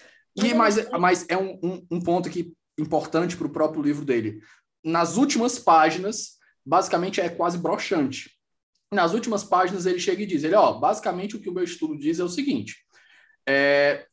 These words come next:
Speaker 1: os países que mais precisam de instituições de proteção à democracia são onde elas menos funcionam.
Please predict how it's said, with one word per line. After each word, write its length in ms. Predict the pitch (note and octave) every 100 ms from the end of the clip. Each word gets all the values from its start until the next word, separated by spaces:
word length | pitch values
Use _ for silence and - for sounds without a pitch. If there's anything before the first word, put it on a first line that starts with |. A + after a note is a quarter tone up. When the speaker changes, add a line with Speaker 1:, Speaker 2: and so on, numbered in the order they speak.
| _
Speaker 1:
os 140 | G3+
países 460 | - F#3+ F#3+ B3+ B3+
que 80 | G#3
mais 240 | F#3+ -
precisam 760 | - F#3 - E3 D#3 D3+ D3+ D3 _ _ -
de 160 | D3+ F3
instituições 500 | F3 E3+ D#3+ D#3+ D#3+
de 60 |
proteção 480 | D#3+ D3+ D#3 D3+ D#3
à 20 |
democracia 800 | D3 C#3+ C#3+ E3 D#3+ - F#3 G#3+
são 220 | - F#3+
onde 160 | F3+ F3+
elas 180 | E3 D#3+
menos 320 | E3+ G3+ -
funcionam. 640 | G#3 G#3 F3+ C3 G#2 G2+